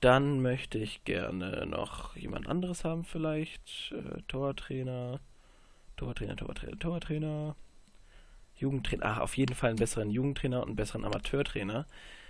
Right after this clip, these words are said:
Der, oh, schon wieder kein beste Position, muss ich halt wieder gucken. Ähm, gucken wir mal, der hier ist ein Psychologe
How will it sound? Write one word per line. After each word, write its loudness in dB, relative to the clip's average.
Der, 0
oh, -2
schon -4
wieder 2
kein 0
beste -2
Position, 0
muss -2
ich -4
halt -6
wieder -2
gucken. 2
Ähm, 8
gucken -2
wir 4
mal, 2
der 12
hier 4
ist -2
ein 0
Psychologe 4